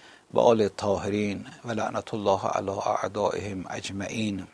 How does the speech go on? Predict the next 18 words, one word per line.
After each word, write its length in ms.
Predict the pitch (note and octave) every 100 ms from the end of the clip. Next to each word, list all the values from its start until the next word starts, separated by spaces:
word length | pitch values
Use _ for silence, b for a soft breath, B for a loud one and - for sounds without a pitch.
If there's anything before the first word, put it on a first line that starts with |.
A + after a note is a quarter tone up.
| _ _ _ - b b b b b b b b b b -
بحث 260 | A2+ - -
ما 240 | A#2 A2
در 140 | G#2 G2+
خصوص 520 | - G2+ - G#2+ - G#2 G2+ F#2 - _ _ - B B B B B B
اسرار 960 | F#2+ F2+ - G2 G#2+ A#2 A#2 A2 G#2 G2 F#2+ - _ _ _ _ _ _ _ _ -
حج 480 | - - B2 - G2+
بود 500 | G#2+ G#2 F#2+ - - - - _ _ _ b b b b
و 20 | -
این 160 | A#2
جلسه 440 | G#2+ G#2+ G2+ - G2+
در 120 | F#2+
خصوص 440 | - G#2+ - -
اسرار 720 | G2 F2 - G#2 G#2 G#2 G2+
سعی 420 | F#2 - A2 G#2+
با 160 | G2 G2
شما 400 | - G2 G2 F#2+
عزیزان 720 | G2 G2 F#2 G#2+ G#2+ G#2 F#2 _ b b b b b b b _ _ _ _ _ _ _ _ _ - -
و 200 | G2+ F#2+